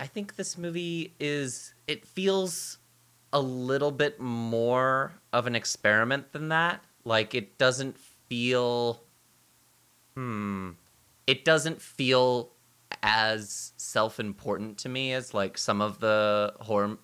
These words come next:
and I'm not saying that there aren't great, like, some, you know, this movement or non-movement or whatever it is in horror cinema right now isn't, like, great. There's been some really, really good, uh, horror movies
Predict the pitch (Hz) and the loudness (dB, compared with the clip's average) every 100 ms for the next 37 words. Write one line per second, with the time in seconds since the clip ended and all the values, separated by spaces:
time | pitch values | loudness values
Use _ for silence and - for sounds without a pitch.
0 | - 151 185 190 - - 120 104 107 104 | -2 2 2 0 0 0 0 0 2 2
1 | 104 - - 101 98 - 95 - - _ | 2 -4 -4 0 0 -2 -8 -8 -20 _
2 | _ - - 110 104 - 107 90 92 95 | _ -8 -4 -2 -4 -8 -8 -6 -6 -6
3 | - - - _ _ _ _ _ - 101 | -8 -12 -18 _ _ _ _ _ -10 -4
4 | 120 113 110 101 92 92 90 98 98 104 | -2 -2 -2 -2 -4 -6 -8 -4 0 0
5 | 104 101 95 95 92 92 117 120 101 98 | 0 -2 -4 -4 -4 2 4 4 2 -2
6 | 92 92 90 - - _ _ _ _ - | -4 -6 -6 -10 -14 _ _ _ _ -4
7 | 101 98 92 92 117 113 101 113 107 95 | -2 0 -2 -8 -2 0 0 -2 -4 -2
8 | 90 87 90 90 95 90 87 92 _ - | -2 -4 -4 -6 -8 -8 -10 -10 _ -4
9 | 95 98 92 - 92 85 - 87 87 98 | -2 -2 -6 -8 -10 -10 -16 -18 -12 -8
10 | 107 95 98 90 85 101 95 87 - _ | -6 -6 -6 -8 -8 -6 -4 -4 -10 _
11 | _ _ _ _ _ - 92 90 90 95 | _ _ _ _ _ -8 -2 0 0 -2
12 | 90 - 110 120 98 90 92 87 - | -8 -4 2 2 2 -6 -10 -10 -14